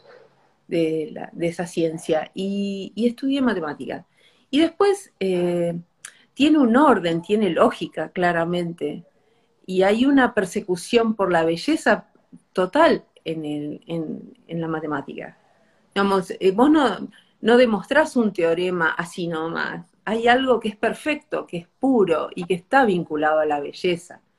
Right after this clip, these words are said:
Es como el diamante, ¿viste? Y, y hay una manera de preguntarte,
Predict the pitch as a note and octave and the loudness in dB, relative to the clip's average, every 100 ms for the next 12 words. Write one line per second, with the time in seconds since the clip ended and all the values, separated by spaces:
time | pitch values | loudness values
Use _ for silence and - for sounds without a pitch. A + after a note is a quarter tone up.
0 | _ F3 E3+ G3+ F#3 E3 D3+ D#3+ D#3 D3+ | _ -6 -2 0 0 0 -2 -2 -4 -6
1 | D3+ D#3 E3 _ A#3+ A#3 _ _ _ _ | -10 -10 -12 _ -20 -20 _ _ _ _
2 | _ _ _ - F#3+ F3+ F3 E3+ E3 D#3+ | _ _ _ -6 -4 -2 -2 -2 -4 -4
3 | D#3+ E3 E3+ E3+ _ _ _ _ _ _ | -6 -8 -10 -14 _ _ _ _ _ _
4 | _ - A3 A3 A#3+ G#3+ G3 G#3+ A#3+ G#3+ | _ 0 4 4 4 2 0 0 0 0
5 | F3 E3 D#3+ E3 E3+ C#4+ D4 A#3+ G#3+ G#3+ | -2 -4 -4 -6 2 2 2 0 -2 -2
6 | A3 | -2